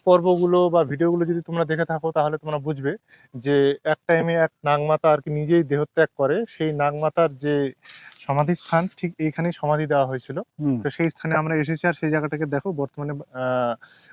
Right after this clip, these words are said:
Speaker 1: মানে ইট দিয়ে প্লাস্টার দিয়ে বাধাই করে দেওয়া হয়েছে।
Speaker 2: হুম।
Speaker 1: তো এখানেও আমাদের সাথে রয়েছে পুরোহিত মহাশয়। তো পুরোহিত মহাশয় কিছু বলো এই জায়গাটা সম্পর্কে।
Speaker 2: হ্যাঁ, এই নাগমাতা,
Speaker 1: এদিকে
Speaker 2: আম,
Speaker 1: তাকিয়ে বলো।
Speaker 2: নাগমাতাকে পাওয়া যায় আমাদের মন্দিরে। নাগ
Speaker 1: আচ্ছা।
Speaker 2: নাগিন দুজনেই ছিল, তার মধ্যে নাগমাতা বুড়ো হয়ে যাওয়ার পরে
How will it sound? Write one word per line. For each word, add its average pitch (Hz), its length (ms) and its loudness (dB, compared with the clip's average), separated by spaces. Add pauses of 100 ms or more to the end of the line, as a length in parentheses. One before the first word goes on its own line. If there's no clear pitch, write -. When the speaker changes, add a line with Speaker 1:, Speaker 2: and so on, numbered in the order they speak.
(120)
Speaker 1:
মানে 113 280 -4
ইট 143 160 -6
দিয়ে 147 200 -4
প্লাস্টার 143 360 0
দিয়ে 151 140 2
বাধাই 131 260 2
করে 139 160 -2
দেওয়া 131 200 2
হয়েছে। 131 240 -2
Speaker 2:
হুম। 127 300 -4 (340)
Speaker 1:
তো 139 140 0
এখানেও 151 460 -2 (140)
আমাদের 147 260 0
সাথে 151 240 -6
রয়েছে 143 260 -2
পুরোহিত 139 280 -4
মহাশয়। 139 340 -6 (140)
তো 127 340 -4
পুরোহিত 147 180 -8
মহাশয় 147 260 -10
কিছু - 360 -14
বলো 127 200 -4
এই 127 60 -4
জায়গাটা 120 260 -6
সম্পর্কে। 123 400 -6
Speaker 2:
হ্যাঁ, 208 120 8
এই 208 60 8
নাগমাতা, 220 840 8 (540)
Speaker 1:
এদিকে 180 160 8
Speaker 2:
আম, 185 60 6
Speaker 1:
তাকিয়ে 143 200 0
বলো। 135 160 -12 (280)
Speaker 2:
নাগমাতাকে 190 580 4
পাওয়া 190 320 10
যায় 202 240 6
আমাদের 190 280 4
মন্দিরে। 185 560 2 (640)
নাগ 170 160 2
Speaker 1:
আচ্ছা। 175 180 4
Speaker 2:
নাগিন 190 200 4
দুজনেই 180 340 4
ছিল, 180 280 2
তার 175 220 2
মধ্যে 175 260 0
নাগমাতা 165 480 -2
বুড়ো 165 280 2
হয়ে 160 220 0
যাওয়ার 160 220 -4
পরে 160 280 -6